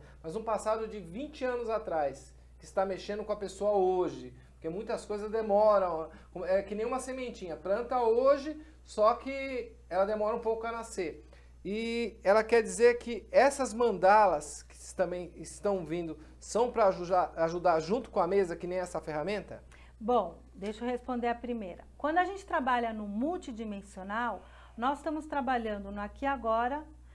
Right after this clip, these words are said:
Speaker 2: em todo o seu arquivo acástico, vidas paralelas e simultâneas. O que que quer dizer isso?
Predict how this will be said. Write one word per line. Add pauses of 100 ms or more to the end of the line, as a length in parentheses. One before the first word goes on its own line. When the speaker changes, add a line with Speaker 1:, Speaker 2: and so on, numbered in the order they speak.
(140)
Speaker 2:
em
todo
o
seu
arquivo
acástico,
vidas
paralelas
e
simultâneas. (440)
O
que
que
quer
dizer
isso?